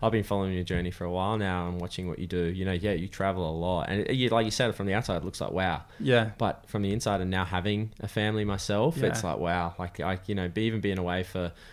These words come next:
Speaker 1: we were, I mean, we recently went to Tony Robbins on the weekend for
Speaker 2: Cool.
Speaker 1: five days, my wife and I, and just being away from your little one for that long.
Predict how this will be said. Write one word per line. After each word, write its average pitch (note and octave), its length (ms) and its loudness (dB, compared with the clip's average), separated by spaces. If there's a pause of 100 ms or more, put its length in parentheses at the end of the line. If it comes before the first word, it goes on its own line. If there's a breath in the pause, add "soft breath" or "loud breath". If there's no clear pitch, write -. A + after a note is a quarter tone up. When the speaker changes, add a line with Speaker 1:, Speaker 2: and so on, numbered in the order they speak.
(160 loud breath)
Speaker 1:
we G#2+ 100 -2
were, G2+ 260 2
I F2+ 80 -2
mean, F2+ 140 0
we F#2 120 0
recently F2 380 0
went E2+ 160 4
to - 80 -10 (160)
Tony G2 260 -6
Robbins F#2 300 -4
on F#2 80 -4
the F2 80 -4
weekend F2+ 500 -4
for - 80 -6
Speaker 2:
Cool. E3 220 2
Speaker 1:
five F#2+ 180 2
days, G2 300 0
my F#2 80 0
wife F2+ 240 -2
and F#2+ 100 -2
I, F2+ 200 0
and A#2 60 0
just D#3 160 -2
being B2+ 160 2
away F#2+ 280 6
from G2+ 160 -2
your G2 80 0
little F#2 140 0
one F#2+ 120 0
for G#2+ 120 -2
that D#2+ 140 0
long. G2+ 240 2